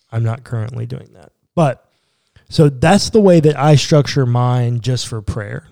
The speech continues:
And now remember, you've got these for each of these categories, each of the however many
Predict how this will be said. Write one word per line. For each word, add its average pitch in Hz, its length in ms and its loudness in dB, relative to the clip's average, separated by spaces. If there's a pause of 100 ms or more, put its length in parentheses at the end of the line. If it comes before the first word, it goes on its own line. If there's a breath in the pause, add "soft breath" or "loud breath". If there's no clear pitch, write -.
(160)
And 135 120 -6
now 139 160 2
remember, 160 300 4
you've 139 280 4
got 175 260 2
these 151 240 0
for 131 200 -8
each 151 300 0
of 139 100 -4
these 131 240 0
categories, - 920 -4 (460 soft breath)
each 139 320 -4
of 131 200 -4
the 127 360 -2
however 143 400 0
many 135 380 0